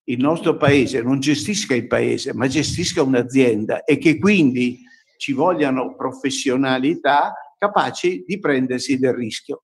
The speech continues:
E allora faccio una riflessione finale e poi mi taccio. Il lockdown sarebbe una grandissima opportunità. Dovremmo essere, ahimè,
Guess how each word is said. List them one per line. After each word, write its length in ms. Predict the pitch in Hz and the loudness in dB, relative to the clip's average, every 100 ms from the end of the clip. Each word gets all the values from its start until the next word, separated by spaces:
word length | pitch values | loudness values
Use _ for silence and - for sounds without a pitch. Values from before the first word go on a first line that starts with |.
| _ | _
E 100 | 208 | 2
allora 320 | 240 269 247 | 2 4 2
faccio 340 | 113 151 - 165 | 2 -2 -2 -4
una 280 | 143 143 139 | -2 -2 -2
riflessione 640 | 143 - 127 156 143 131 | -4 -4 -6 -2 -2 -2
finale 500 | 151 127 143 147 - - | -2 0 0 0 -4 -10
e 120 | - 127 | -4 2
poi 200 | 143 135 | 4 4
mi 200 | 127 123 | 2 2
taccio. 480 | 110 - - - _ - _ _ _ _ _ _ _ _ _ _ - | -2 -4 -14 -14 _ -20 _ _ _ _ _ _ _ _ _ _ -2
Il 140 | 240 | 4
lockdown 840 | 254 247 190 156 110 117 123 127 - | 6 6 4 4 2 -2 -8 -12 -16
sarebbe 600 | - - 151 170 151 127 | -12 -2 2 2 0 -2
una 240 | 131 131 120 | -2 -2 -4
grandissima 880 | 120 127 123 123 202 - 123 107 | -4 -2 -2 2 2 2 -4 -8
opportunità. 920 | 117 - 123 - 113 - - - - _ | -10 -10 -12 -12 -16 -16 -16 -14 -16 _
Dovremmo 360 | 117 156 151 143 | -4 -2 0 0
essere, 520 | 151 - 123 123 - | 0 -2 -6 -6 -6
ahimè, 480 | 123 127 131 131 | -4 -2 0 -2